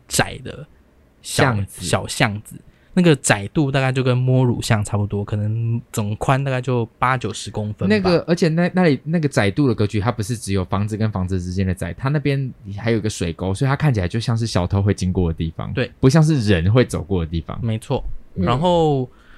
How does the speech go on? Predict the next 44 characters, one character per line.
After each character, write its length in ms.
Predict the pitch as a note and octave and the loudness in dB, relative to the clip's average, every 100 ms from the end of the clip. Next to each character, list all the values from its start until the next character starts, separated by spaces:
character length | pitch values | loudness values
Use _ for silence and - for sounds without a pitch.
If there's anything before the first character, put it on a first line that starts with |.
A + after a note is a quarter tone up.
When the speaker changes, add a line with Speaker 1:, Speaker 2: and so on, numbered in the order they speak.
| - | -10
Speaker 1:
然 120 | B2+ D#3+ | 0 2
后 140 | G#3+ - | 2 -2
走 300 | - - A#2+ | 0 4 4
过， 220 | A#2+ C3 | 4 2
走 260 | A2 - A#2+ | 2 2 4
个 100 | C#3 | 4
大 140 | A#3 | 0
概 380 | G#3+ G#3+ F#3 D#3 | 0 2 2 2
两 280 | B2 A#2 G2+ | 4 2 0
三 280 | - D#3 D3 | 0 2 4
公 240 | D3 D3+ | 2 2
尺， 320 | D3+ - G#2+ - - | -2 -4 -6 -8 -4
你 120 | A2 | -2
才 160 | A2+ A2+ | 0 2
会 300 | D3 C#3 B2 _ | 2 0 -2 _
转 280 | - G#2 G#2 | -4 -2 -2
进 200 | - D3 | -4 -2
我 80 | A2+ | -2
们 180 | G2+ G2+ | -4 -6
的 480 | G2 F#2 E2 D#2 - - | -8 -8 -10 -14 -20 -14
剧 140 | - C#3 | -2 0
团 180 | A2 | 0
的 80 | G#2 | -2
门。 380 | G#2 G2+ F#2+ G#2 - - | 0 -2 -2 -6 -6 -4
Speaker 2:
嗯。 240 | A#2 E2+ - _ _ _ _ _ _ - | -2 -2 -8 _ _ _ _ _ _ -4
Speaker 1:
然 100 | B2+ | 0
后 180 | F3 F3+ | 0 2
那 120 | G3+ | 2
个 80 | E3 | 2
门 280 | A#2+ G#2 G#2+ | 2 0 -2
呢， 180 | G#2+ | -2
就 160 | G#2+ C#3+ | -2 -4
是 240 | C3 C#3+ | -2 -4
转 200 | B2+ A#2+ | 2 4
进 120 | C3+ D#3+ | 4 2
去 100 | D#3+ | 0
之 80 | |
后 80 | D3+ | 2
又 80 | C#3+ | 2
是 140 | C3 | 2
一 20 | A#2+ | 0
个 60 | |
天 360 | - C3+ A#2+ A#2+ | 2 2 2 0
井， 200 | G#2+ | -4